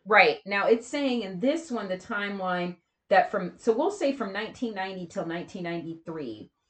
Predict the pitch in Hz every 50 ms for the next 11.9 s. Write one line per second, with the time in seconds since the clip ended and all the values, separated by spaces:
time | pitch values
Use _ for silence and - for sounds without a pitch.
0 | _ _ _ _ _ _ _ 202 202 190 180 196 185 - - 233 226 247 277 285
1 | 285 269 240 220 208 208 - - _ _ _ _ _ _ _ _ - 180 190 -
2 | - 262 277 330 - - 285 262 233 175 185 185 - 208 190 202 214 208 202 196
3 | 190 190 - - _ _ _ _ - 180 185 185 180 180 180 180 175 170 - -
4 | - - 165 175 180 175 170 170 160 165 - 160 165 160 156 151 143 139 139 131
5 | 127 - _ _ _ - - - 226 247 - 180 - - _ _ _ _ _ _
6 | _ _ _ _ _ _ _ _ _ _ _ _ _ _ _ _ _ _ _ _
7 | _ _ - 226 247 254 269 262 277 285 285 269 247 - - - 175 180 180 196
8 | 185 170 151 135 - 98 113 - - _ _ _ _ _ _ _ - 185 202 220
9 | 233 254 247 - - 202 196 - 202 190 190 190 190 180 180 180 - 196 208 220
10 | 180 165 151 147 151 147 160 165 175 185 180 233 233 - 220 214 202 202 180 180
11 | 180 170 170 - 160 156 151 143 156 147 160 170 170 165 156 156 151 -